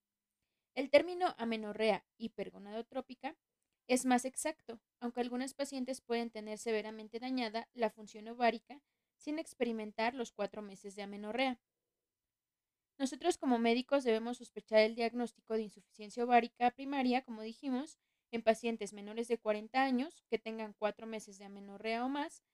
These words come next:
además de niveles séricos de F S H y datos de hipoestrogenismo. En el noventa por ciento de los casos, la causa de fondo de la insuficiencia ovárica prematura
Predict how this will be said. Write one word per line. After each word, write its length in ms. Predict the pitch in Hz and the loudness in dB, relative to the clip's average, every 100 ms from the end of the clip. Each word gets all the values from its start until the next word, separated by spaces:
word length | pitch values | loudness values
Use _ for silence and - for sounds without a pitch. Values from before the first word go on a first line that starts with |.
| _ _ - | _ _ 8
además 420 | 330 302 254 247 | 10 12 10 8
de 80 | 254 | 4
niveles 360 | 226 220 226 | 4 4 2
séricos 480 | - 226 - 208 - | 2 -2 -2 -8 -4
de 140 | 208 | -2
F 180 | 202 - | -2 -6
S 240 | 233 277 277 | -8 -4 -2
H 460 | 269 - 285 285 | -2 0 2 2
y 120 | 262 240 | -2 2
datos 380 | 226 247 247 | 2 2 -6
de 220 | 240 269 _ | -2 -2 _
hipoestrogenismo. 1080 | 247 - 262 233 - 196 208 208 196 202 190 _ _ _ _ _ _ _ _ _ _ _ _ _ _ _ - | -10 -6 -4 -4 -8 -16 -14 -14 -16 -18 -20 _ _ _ _ _ _ _ _ _ _ _ _ _ _ _ 0
En 140 | 262 | 4
el 100 | 285 | 6
noventa 300 | 285 302 320 | 4 2 -2
por 180 | 403 294 | -4 -4
ciento 300 | 247 233 269 | -4 -4 2
de 80 | 254 | 2
los 220 | 208 - | 2 -4
casos, 420 | 220 220 262 - - | 0 0 -2 -12 -2
la 160 | 226 214 | 0 0
causa 340 | 220 233 285 | -2 -4 -2
de 120 | 233 | -4
fondo 360 | - 240 240 214 | -4 -6 -4 -4
de 80 | 208 | -6
la 80 | |
insuficiencia 640 | 202 - _ 202 208 254 240 | -16 -20 _ -18 -14 -6 -2
ovárica 380 | 208 220 220 | -2 -2 -4
prematura 640 | - 240 262 254 226 262 | -4 -4 -4 2 6 6